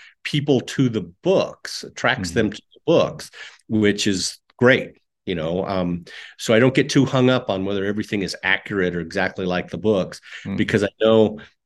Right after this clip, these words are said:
Speaker 1: I know viewers and readers are smart. They, they know the books are always better than what they're watching. So if they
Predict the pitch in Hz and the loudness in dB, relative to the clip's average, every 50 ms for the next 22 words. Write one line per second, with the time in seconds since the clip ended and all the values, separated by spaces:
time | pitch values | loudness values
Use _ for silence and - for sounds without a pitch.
0 | _ _ _ _ _ _ _ _ _ _ _ _ _ _ - 113 123 151 185 175 | _ _ _ _ _ _ _ _ _ _ _ _ _ _ 0 4 4 6 6 4
1 | 131 107 107 123 139 156 160 160 156 139 117 110 104 101 104 113 113 110 113 101 | 2 2 4 6 8 8 8 8 6 6 4 2 2 2 0 0 0 0 -2 -4
2 | 92 95 92 92 - - 98 92 85 67 - - - 87 90 95 95 107 113 127 | -4 -4 -6 -6 -6 -6 -4 -4 -4 -4 -6 -6 -4 -2 -2 -2 2 4 6 8
3 | 151 180 160 143 113 135 139 139 - 117 113 107 98 - - - 107 104 101 92 | 8 8 6 4 4 2 0 2 2 2 2 2 2 -2 -4 -4 -4 -4 -2 -4
4 | 90 85 85 85 85 85 - 82 78 78 76 76 78 - - - 120 - - - | -6 -6 -8 -8 -8 -8 -10 -10 -8 -6 -6 -6 -8 -10 -12 -12 -14 -16 -18 -18
5 | - - - - - - - - 110 98 92 90 - 98 | -16 -16 -16 -16 -12 -6 -2 0 2 2 2 0 0 -2